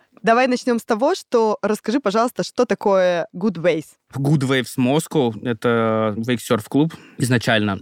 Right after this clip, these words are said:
Speaker 2: Это катера в Москве. Мы катаем и обучаем серфингу за катерами. Но сейчас это уже такое комьюнити, плюс дополнительные какие-то возможности. То есть помимо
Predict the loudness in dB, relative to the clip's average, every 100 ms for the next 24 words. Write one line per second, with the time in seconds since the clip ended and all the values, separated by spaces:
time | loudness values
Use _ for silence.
0 | -6 -4 -2 -2 0 0 0 -4 -8 -4
1 | -4 0 0 2 0 0 0 0 0 0
2 | -2 -4 -2 0 -2 -2 -4 -2 -2 -2
3 | -2 0 2 2 2 -2 -4 0 2 2
4 | 2 0 -2 -6 -2 -2 0 -2 0 0
5 | 0 0 -4 -16 -10 0 0 2 2 2
6 | 2 2 0 -2 -2 -2 -2 -4 -2 -2
7 | 0 0 2 0 0 0 0 -2 0 0
8 | 2 2 0 -2 -6 -2 -2 -2 -2 0
9 | 2 2 2 -2